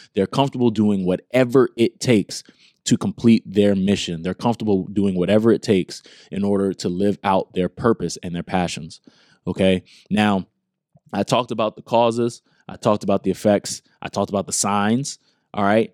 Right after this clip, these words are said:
Now I'm gonna give you guys two, two action steps. Oh, I'm sorry. I s-, I s-, almost missed. I wanna also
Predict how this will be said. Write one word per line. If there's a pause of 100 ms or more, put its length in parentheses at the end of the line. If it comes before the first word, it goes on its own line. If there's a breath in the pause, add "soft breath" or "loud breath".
(160)
Now
I'm
gonna
give
you
guys (180)
two, (480)
two
action
steps. (300)
Oh,
I'm
sorry.
I
s-,
I
s-,
almost
missed.
I
wanna
also